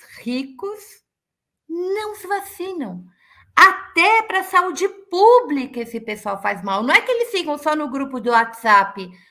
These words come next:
é, bolando golpe e financiando o golpista. Eles nem tomam vacina, minha gente. Então, olha o trabalho que se vai ter pra se recuperar a democracia nesse país e a civilidade nesse país.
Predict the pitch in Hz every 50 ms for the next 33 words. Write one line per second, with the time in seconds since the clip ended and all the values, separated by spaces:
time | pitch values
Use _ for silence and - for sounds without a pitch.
0 | _ _ - - 214 214 208 202 190 190 190 185 185 185 - - _ - 185 262
1 | 269 269 254 247 247 247 240 240 226 233 233 190 190 220 233 247 269 294 285 294
2 | 311 294 - 311 285 269 277 277 277 - - 277 254 247 240 226 233 214 220 220
3 | 214 214 - - 196 180 170 - _ _ - 185 - _ _ _ _ _ _ _
4 | _ _ _ _ _ _ _ - 294 339 302 247 330 339 359 359 339 - _ _
5 | 320 311 330 339 330 330 339 339 277 320 330 330 - - - - - - 294 302
6 | 320 311 285 247 220 208 190 180 175 175 180 180 175 175 175 180 - - 254 240
7 | 302 302 294 285 277 302 349 359 370 370 359 339 311 330 349 359 359 - 330 285
8 | 262 208 247 262 285 285 277 269 - - - - 269 247 226 262 262 294 330 -
9 | - - 226 220 226 226 226 226 - _ _ _ _ _ _ _ _ _ _ _
10 | _ - 240 262 254 - 294 262 247 285 302 370 - - - 311 294 262 240 233
11 | 233 247 220 269 262 277 277 269 269 277 269 - 277 262 254 254 269 262 262 -
12 | - 294 294 285 233 233 285 320 - - - _ _ _ _ _ _ _ _ _
13 | 233 254 269 294 285 - - - - 302 311 359 415 370 320 370 381 370 403 415
14 | 415 - 226 220 226 - 330 233 208 220 202 190 185 180 180 - _ - 190 185
15 | - - _